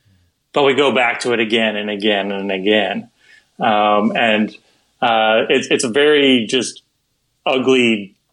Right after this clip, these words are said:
disgusting image. Um, but like you were saying, this is actually quoted,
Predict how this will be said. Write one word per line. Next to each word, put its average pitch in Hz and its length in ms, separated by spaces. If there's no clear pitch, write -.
disgusting 113 1120
image. 110 720
Um, 113 220
but 139 80
like 147 160
you 170 80
were 143 80
saying, 147 280
this 135 140
is 165 100
actually 175 300
quoted, 143 720